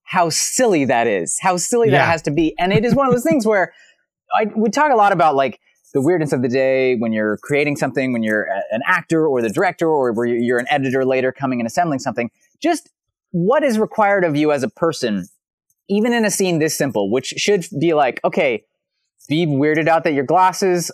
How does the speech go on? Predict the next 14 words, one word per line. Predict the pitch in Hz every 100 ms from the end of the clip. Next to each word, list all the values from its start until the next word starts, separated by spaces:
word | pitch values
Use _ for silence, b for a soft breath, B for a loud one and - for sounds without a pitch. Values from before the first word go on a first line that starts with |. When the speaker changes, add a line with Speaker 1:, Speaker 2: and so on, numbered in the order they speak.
| -
Speaker 1:
aren't | 135 143 147
working, | 254 269 254 233 220 202
think | 156 147
that's | 143 -
strange, | 160 147 135
okay, | 135 127 101 -
just | 185 -
be | 185
yourself. | 147 - 123 - -
As, | 139 147 160 151
as | 156 147
simple | - 233 254 180
a |
task | - - 165 165 -